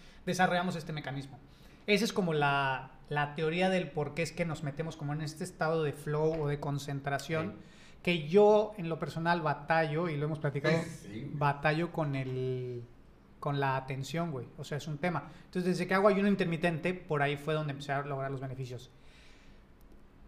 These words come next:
Speaker 1: Errores que cometí durante el ayuno intermitente fue creer que por hacer ayuno intermitente te podías pasar de, de, de, de chingón con la comida y que podías comer lo que tú quisieras y no
Speaker 3: Al,
Speaker 1: ibas a
Speaker 3: al
Speaker 1: tener
Speaker 3: fin que estoy haciendo ayuno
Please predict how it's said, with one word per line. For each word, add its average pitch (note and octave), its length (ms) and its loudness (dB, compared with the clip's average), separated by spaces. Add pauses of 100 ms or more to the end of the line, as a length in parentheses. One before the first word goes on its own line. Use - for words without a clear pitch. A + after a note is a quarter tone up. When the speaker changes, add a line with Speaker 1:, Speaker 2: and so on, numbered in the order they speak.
(380)
Speaker 1:
Errores A3 540 6
que F#3+ 180 0
cometí E3+ 520 -2
durante D3 360 -2
el C#3 60 -2
ayuno D3+ 220 -4
intermitente D3+ 720 -8
fue E3 240 -6
creer E3+ 500 0
que C4 120 -8
por F3+ 120 -2
hacer F#3 220 2
ayuno G3 200 0
intermitente F3+ 680 -2
te F#3 120 -4
podías D3 320 -2
pasar D#3 340 -2
de, C#3+ 320 0
de, C3+ 200 -4
de, C3+ 320 -2
de C#3 120 -2
chingón D3+ 320 -2
con D#3 100 0
la D#3 100 0
comida F3 260 0
y C#3+ 60 -2
que D3 80 -4
podías D3 260 0
comer D#3+ 240 -2
lo D3+ 80 -2
que C3+ 140 -4
tú D#3 160 -4
quisieras F3+ 580 0
y E3+ 80 -6
no D#3 120 -2
Speaker 3:
Al, D#3+ 40 0
Speaker 1:
ibas D#3+ 240 0
a D#3 40 0
Speaker 3:
al - 60 -2
Speaker 1:
tener D3+ 240 4
Speaker 3:
fin - 20 -2
que D3 100 0
estoy B2 200 -4
haciendo A2+ 280 -4
ayuno G#2 140 -6